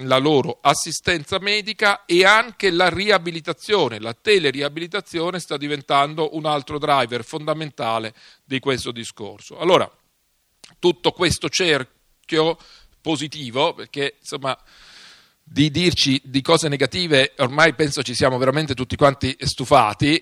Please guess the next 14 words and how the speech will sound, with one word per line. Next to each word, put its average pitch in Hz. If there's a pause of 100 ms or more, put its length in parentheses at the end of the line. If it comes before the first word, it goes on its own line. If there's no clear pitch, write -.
eh, 135 (120)
i-, 143
dobbiamo 160
rilanciare 139
il 135
paese, 117
dobbiamo 143
assolutamente 131
vivere 180
e 135
pensare 156
in 127
modo 123
positivo. 107